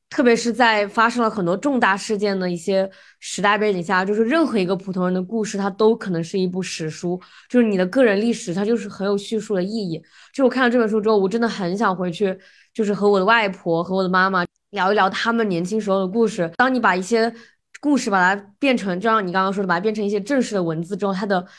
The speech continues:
它的这种意义，或者是它的这种表达的这种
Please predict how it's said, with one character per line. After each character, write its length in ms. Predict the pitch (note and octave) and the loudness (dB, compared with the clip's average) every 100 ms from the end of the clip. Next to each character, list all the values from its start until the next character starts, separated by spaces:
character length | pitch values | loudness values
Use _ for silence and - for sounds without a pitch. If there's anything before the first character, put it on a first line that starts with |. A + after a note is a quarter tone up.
| - _ | -20 _
它 100 | - | -2
的 140 | A3+ G#3 | 0 2
这 100 | A#3 | 2
种 180 | G#3 | 2
意 280 | G#3+ C#4 B3 | 0 -4 -2
义， 80 | G#3 | 0
或 180 | G3 A3+ | 2 0
者 120 | F#3+ | 0
是 300 | F3+ G#3+ G3 - _ _ _ _ - | -2 -2 -4 -6 _ _ _ _ -4
它 140 | C4 | 2
的 80 | A#3 | 4
这 60 | |
种 260 | B3+ A3+ G#3 | 4 4 2
表 240 | A3 F#3 E3 | 2 2 2
达 220 | E3+ F#3 | 2 2
的 100 | G3+ | 0
这 80 | F#3+ | 0
种 380 | A#3 F#3 F3+ | 0 0 -6